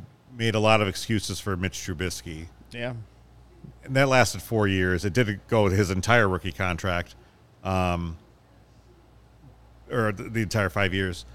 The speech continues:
Speaker 1: Do you think that's gonna be an extended period for Justin Fields? Do you think if it doesn't work this year, we're gonna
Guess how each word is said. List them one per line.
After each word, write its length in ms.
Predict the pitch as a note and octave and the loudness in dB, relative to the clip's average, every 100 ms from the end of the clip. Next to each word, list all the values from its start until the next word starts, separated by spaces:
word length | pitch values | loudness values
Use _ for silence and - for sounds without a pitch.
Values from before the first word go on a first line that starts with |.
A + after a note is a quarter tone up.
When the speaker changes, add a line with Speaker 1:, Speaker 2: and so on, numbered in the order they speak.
| - - - - - - - - - - - _ _ - | -20 -20 -20 -20 -20 -20 -20 -20 -20 -20 -20 _ _ -12
Speaker 1:
Do 80 | - | -2
you 60 | D#3+ | 2
think 180 | F#3 D3 | 4 6
that's 220 | D3+ - | 6 4
gonna 220 | D3 C3 | 2 2
be 180 | G#2+ B2 | 4 4
an 80 | G#2+ | 4
extended 520 | G2+ - B2 A#2+ A2 | 0 0 2 2 0
period 340 | B2 B2 B2+ | 0 2 2
for 520 | - A2+ A2 A2 G#2+ G2+ | 0 0 2 4 2 2
Justin 420 | G2+ A2+ - F#2 | 0 0 0 -6
Fields? 420 | - A2+ B2 G2 | -2 0 0 -4
Do 160 | - A2 | -4 -2
you 80 | |
think 220 | G#2+ B2 G#2 | 0 0 2
if 120 | G2 | 2
it 120 | F#2 | 2
doesn't 340 | A#2 G#2+ A2 | 2 2 0
work 200 | G#2 G#2+ - | 0 0 0
this 260 | A2 - | -2 0
year, 160 | B2+ A2+ | 0 0
we're 120 | G2+ | 0
gonna 220 | G2 F#2 | 0 -2